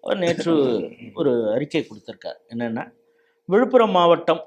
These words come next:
ஆனங்கூர் அப்படிங்கிற ஒரு ஊராட்சி, அந்த ஊராட்சியுடைய தலைவி பெயர் சங்கீதா. அவங்க வந்து இருளர் சமுதாயத்தை சார்ந்தவங்க. அந்த ஊராட்சி தலைவியாக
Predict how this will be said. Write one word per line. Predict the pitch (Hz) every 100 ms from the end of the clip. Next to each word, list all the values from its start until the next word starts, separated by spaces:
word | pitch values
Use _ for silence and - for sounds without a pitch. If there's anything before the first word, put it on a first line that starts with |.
| -
ஆனங்கூர் | 151 196 220 214 185 175 175 - - -
அப்படிங்கிற | 135 139 131 127 165
ஒரு | 117 101
ஊராட்சி, | 110 143 139 - - 143 -
அந்த | 156
ஊராட்சியுடைய | 151 185 208 208 185 151 127 117
தலைவி | - 156 180 160 - -
பெயர் | - 139 165 -
சங்கீதா. | 127 139 147 110 92 - _ _ _ _ -
அவங்க | 170 175
வந்து | 156 151 190 226 180 131 107 - _ - - _ _ _ _ _ _ _
இருளர் | - 143 233 302 294 -
சமுதாயத்தை | 180 165 151 131 110 135
சார்ந்தவங்க. | - 104 95 - _ _ _ _ _ _ _ _ _ _ _ _ _ _ -
அந்த | - 180 202 196 185 175 170 160 139 - -
ஊராட்சி | - 196 226 226 226 202 -
தலைவியாக | 180 202 202 214 226